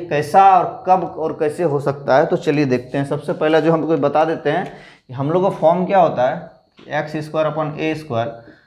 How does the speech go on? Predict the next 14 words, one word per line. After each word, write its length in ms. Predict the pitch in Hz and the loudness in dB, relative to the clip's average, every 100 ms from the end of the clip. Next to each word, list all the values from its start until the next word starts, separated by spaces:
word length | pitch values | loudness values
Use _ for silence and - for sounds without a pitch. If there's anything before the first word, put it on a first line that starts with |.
| _ - | _ -16
plus 240 | 131 123 | -12 -6
वाई 220 | 131 139 151 | 2 2 2
square 260 | 147 147 | -2 -4
upon 240 | 143 147 139 | -2 -4 -4
B 180 | 151 151 | -4 -6
स्क्वायर 380 | - 113 113 - | -6 -6 -6 -8
is 200 | 127 127 | -10 -6
equal 200 | 139 131 | -6 -4
to 100 | 123 | -4
one। 240 | 107 - 127 | -4 -6 -4
मतलब 500 | 151 156 110 - - _ _ _ _ _ _ _ | 0 0 0 -6 -18 _ _ _ _ _ _ _
ये 200 | 139 147 | -2 0
भी 140 | 151 180 | 2 2
positive, 600 | 180 180 165 170 190 190 | 0 0 0 -2 -4 -4